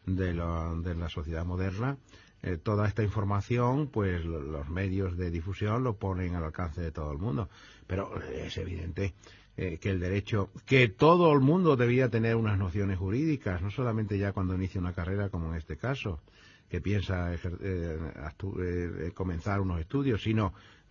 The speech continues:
en una cultura elemental, eh, debía todo el mundo, porque como usted ha dicho muy bien,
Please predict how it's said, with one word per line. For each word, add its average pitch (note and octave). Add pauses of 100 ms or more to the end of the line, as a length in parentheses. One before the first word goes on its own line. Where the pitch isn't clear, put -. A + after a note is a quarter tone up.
en F#2+
una B2
cultura B2
elemental, A2
eh, A2+
debía A2+
todo A#2+
el B2+
mundo, B2+
porque G#2+
como E2
usted F#2+
ha -
dicho G2+
muy A2+
bien, A#2